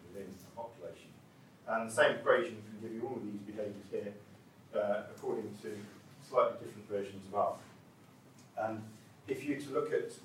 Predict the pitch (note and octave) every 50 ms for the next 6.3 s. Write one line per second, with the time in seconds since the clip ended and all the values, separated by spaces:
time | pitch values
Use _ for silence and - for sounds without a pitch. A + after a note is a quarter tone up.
0 | - - A#2 A#2 A#2 G#2 - - - - - - - - - A#3+ - - - B2
1 | B2 B2 - - - B2 A3 A2 G#2+ G#2+ - - A#2 - - - A2 - - G2+
2 | A#2 A2+ A2 G#2 G#2+ G2+ G2+ G2 - - - - - - A2+ A2 G#2 G#2 G2+ -
3 | - A#2 - - - A2 G2 G2 G2 - - - - - A2 A2 A2 A2+ A#2+ -
4 | - - A2 G#2+ - - - - - - - - - - - - - - - A#2+
5 | B2 - - - - - - - - - - - - - - - A2 G#2+ G#2+ G#2+
6 | G#2+ G#2 G#2+ G#2+ G2+ -